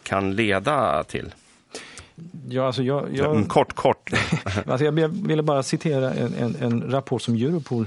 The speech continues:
Speaker 2: eh, släppte, eh, i fjol som hade, där man hade kartlagt, eh,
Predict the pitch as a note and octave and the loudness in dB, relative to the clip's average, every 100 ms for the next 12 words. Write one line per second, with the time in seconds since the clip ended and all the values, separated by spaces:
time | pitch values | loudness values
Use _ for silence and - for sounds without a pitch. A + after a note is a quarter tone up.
0 | F#2 A#2+ A2 G#2+ A2 A2+ B2 A#2+ - A#2 | -4 -6 -4 -4 -4 -6 -6 -6 -4 -2
1 | - G2+ A2+ A#2 A2+ A2 A#2+ E3 G#2 - | -2 -4 -4 -6 -6 -4 -2 -2 -4 -2
2 | A2 A2 - A#2 A2 A2 G#2+ - B2 - | -4 -6 -6 -2 0 0 -2 -2 -2 -2
3 | A2+ G#2+ _ A#2 G#2+ | -4 -4 _ -2 -2